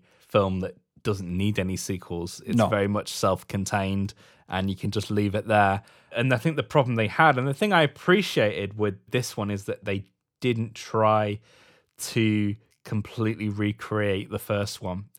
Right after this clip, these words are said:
Speaker 1: It's
Speaker 2: No.
Speaker 1: very much a sequel that expands, but in expanding, you do lose a lot of what made the original very special,
Speaker 2: Mm-hmm.
Speaker 1: which is obviously the claustrophobia and also the relationship between the villain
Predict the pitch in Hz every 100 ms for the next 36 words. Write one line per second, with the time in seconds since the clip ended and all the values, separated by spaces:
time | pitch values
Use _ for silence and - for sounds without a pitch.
0 | - 101 107 98 110 110 110 107 - -
1 | - - - - 107 - 101 101 110 104
2 | - - - 117 107 98 92 90 - -
3 | _ - 135 147 92 - - - _ _
4 | _ - 117 113 110 - - 135 143 107
5 | 95 95 92 _ _ - 107 101 120 113
6 | 107 107 107 98 98 101 101 101 95 -
7 | - - 110 98 110 101 95 92 95 95
8 | 104 101 98 92 90 92 90 - - 92
9 | - 90 101 _ 135 123 160 170 98 98
10 | 98 87 - 98 - - 107 98 101 98
11 | 98 - - _ - 120 120 117 110 117
12 | 110 104 110 107 - 107 123 - 117 110
13 | 110 104 110 107 104